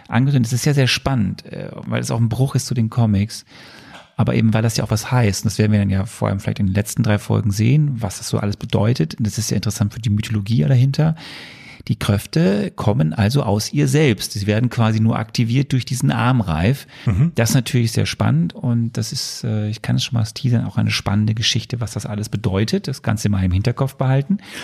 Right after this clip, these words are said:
Speaker 1: Die schöne Sache an sich ist ja, was wir dann so sehen, ne, wie sie damit umgeht, wie sie versucht, damit klarzukommen. Dann auch diese schönen Szenen auf dem Dach, das hat mich auch wieder sehr stark vor-, an Spider-Man erinnert, äh,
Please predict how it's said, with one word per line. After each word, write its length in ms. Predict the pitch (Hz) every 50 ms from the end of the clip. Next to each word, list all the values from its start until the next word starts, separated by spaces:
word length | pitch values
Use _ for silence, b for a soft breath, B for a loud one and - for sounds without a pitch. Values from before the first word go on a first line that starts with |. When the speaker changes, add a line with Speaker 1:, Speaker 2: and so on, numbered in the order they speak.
| B B B B B 147 131 B B _ -
Speaker 1:
Die 880 | 139 135 131 131 131 131 135 131 127 127 127 127 127 127 123 123 135 -
schöne 320 | - - - 147 170 190 185
Sache 240 | 185 175 160 160 -
an 120 | - 135
sich 180 | 123 147 151 -
ist 180 | 175 160 - -
ja, 280 | 147 143 143 143 139
was 140 | 135 127 -
wir 60 | 131
dann 100 | 127 120
so 100 | 117 135
sehen, 500 | 98 107 139 175 190 196 196 190 - - - _ - - - - - - - - -
ne, 360 | - - - 151 160 151 127
wie 60 | 123
sie 60 | 113
damit 200 | 107 101 104 -
umgeht, 340 | - 151 160 170 160 151 127
wie 80 | 120 113
sie 120 | 117 113
versucht, 360 | - 117 107 113 120 127 -
damit 360 | 120 110 104 104 104 - - _ _ _ _ _ _ _ _ _ _ _ _ _ _ _ _ _ _ _ _ - _ _ _ _ _ _ -
klarzukommen. 760 | - 113 107 123 143 - - 139 - - 131 127 127 127 120
Dann 140 | 113 98 -
auch 80 | -
diese 180 | - 113 101 98
schönen 380 | - - - 117 127 135 135
Szenen 280 | - - 123 120 123 -
auf 140 | - 117 -
dem 160 | - 113 107
Dach, 340 | 107 - 101 104 113 - -
das 320 | - 107 - - - -
hat 140 | 104 110 -
mich 160 | - - -
auch 160 | 113 110 -
wieder 160 | - 113 107 98
sehr 240 | 95 - 104 113
stark 480 | 110 - - 113 104 104 107 - - 151
vor-, 400 | - - - - - 113 107 -
an 240 | - - - 120 113
Spider-Man 600 | - - - 101 98 107 107 107 107 104 107 107
erinnert, 360 | 117 113 113 113 - - -
äh, 180 | - 113 104